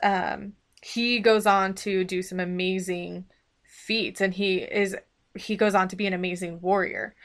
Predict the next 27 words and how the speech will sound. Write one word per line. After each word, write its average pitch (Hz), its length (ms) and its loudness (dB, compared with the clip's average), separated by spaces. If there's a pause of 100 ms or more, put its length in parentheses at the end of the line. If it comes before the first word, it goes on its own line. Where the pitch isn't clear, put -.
(420)
And 208 120 4
then 202 200 4
you 202 140 -2
have 190 320 0
Maeve, 233 480 4
who 208 460 4
is, 190 680 4
um, 180 300 2 (340)
a 196 60 0
queen 214 640 -2
of 190 300 2
a 196 40 -2
certain 185 260 -4
area 185 320 4
in 160 120 -4
Ireland, 220 640 4
and 190 100 -2
then 190 140 0
you 190 120 -2
have 190 300 2
someone, 180 640 -2 (480)
um, 180 160 4
who 208 240 -2
led 190 400 4
the 185 100 -2
last 185 480 4 (160)
major 190 760 0